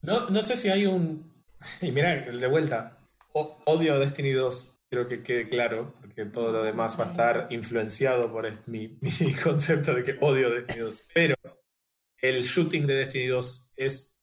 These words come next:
increíble, y si alguna vez disparaste un hand cannon y le pe-, y pegaste un headshot con ese arma, es un, es un viaje de ida, es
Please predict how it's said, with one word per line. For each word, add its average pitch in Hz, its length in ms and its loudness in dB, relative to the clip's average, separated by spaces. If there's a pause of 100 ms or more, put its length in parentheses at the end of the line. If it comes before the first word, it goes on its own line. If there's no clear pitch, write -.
(360)
increíble, 135 680 0
y 117 100 -8
si 123 120 -2
alguna 139 220 2
vez 147 80 2
disparaste 135 340 -2
un - 100 -8
hand 127 100 -4
cannon 127 320 -2 (400)
y 113 420 -2
le 113 180 4
pe-, 123 280 -2
y 120 80 -2
pegaste 139 320 -2
un 120 160 -4
headshot 135 420 0
con 123 100 -4
ese 120 200 -2
arma, 123 500 0
es 127 420 -4
un, 123 420 -6
es - 200 -6
un 123 140 -2
viaje 131 300 0
de 120 120 4
ida, 117 380 0
es - 300 -14